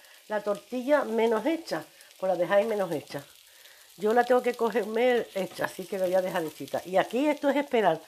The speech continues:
otros tres minutitos a medio fuego para que se termine de hacer.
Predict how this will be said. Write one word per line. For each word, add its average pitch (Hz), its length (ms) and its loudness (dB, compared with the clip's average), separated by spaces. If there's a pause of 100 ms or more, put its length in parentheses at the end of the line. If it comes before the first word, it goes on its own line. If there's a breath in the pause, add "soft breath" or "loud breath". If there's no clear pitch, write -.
(260 loud breath)
otros 202 300 -2
tres 254 200 0
minutitos 226 520 0
a 185 140 4
medio 277 380 2
fuego 320 420 -2 (320 loud breath)
para 196 140 -4
que 196 80 -6
se 202 120 -10
termine 214 320 -2
de 202 60 -4
hacer. 180 260 -8